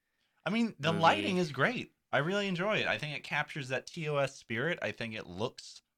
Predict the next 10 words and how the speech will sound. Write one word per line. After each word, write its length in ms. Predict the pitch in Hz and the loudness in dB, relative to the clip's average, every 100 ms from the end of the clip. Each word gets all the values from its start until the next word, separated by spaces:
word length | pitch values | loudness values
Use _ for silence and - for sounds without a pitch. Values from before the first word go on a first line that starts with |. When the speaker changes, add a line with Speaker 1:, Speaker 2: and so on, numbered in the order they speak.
| _ | _
Speaker 1:
like 280 | 101 101 - _ _ - | -2 -2 -10 _ _ -6
a 140 | 76 | -4
f-, 100 | 90 _ - - | -4 _ -20 -12
cinematic 400 | - 113 110 104 | -6 -2 0 0
adaptation 580 | 104 107 - 107 - 113 | 0 0 -2 -6 -6 -6
of 160 | 98 | -6
the 120 | 92 92 | -6 -8
T 200 | - 104 | -8 -8
V 140 | 104 | -8
show. 340 | - 117 135 | -2 0 0